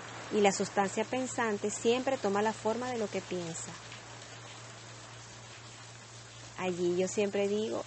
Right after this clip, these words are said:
en lo que te enfocas, en eso te conviertes. Por eso hay que ser vigilante de nuestros pensamientos, para poder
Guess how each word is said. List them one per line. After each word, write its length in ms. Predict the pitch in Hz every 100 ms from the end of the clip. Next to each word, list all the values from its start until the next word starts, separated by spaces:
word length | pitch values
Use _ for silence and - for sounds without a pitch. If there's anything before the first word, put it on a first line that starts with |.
| - -
en 260 | 214 214 202
lo 100 | 190
que 120 | 185
te 120 | 180
enfocas, 580 | 175 170 196 208 - 285 -
en 120 | 196
eso 180 | 175 190
te 120 | 180
conviertes. 680 | 185 190 190 208 220 - 214 - - - - - -
Por 120 | -
eso 200 | 185 -
hay 40 | 185
que 140 | -
ser 240 | - 196 196
vigilante 680 | 208 214 190 185 190 202
de 100 | 214
nuestros 280 | 202 190 185
pensamientos, 840 | - 185 175 - 175 175 175 175 190 - - - - - - - - -
para 320 | 196 190 185
poder 540 | 185 180 180 185 190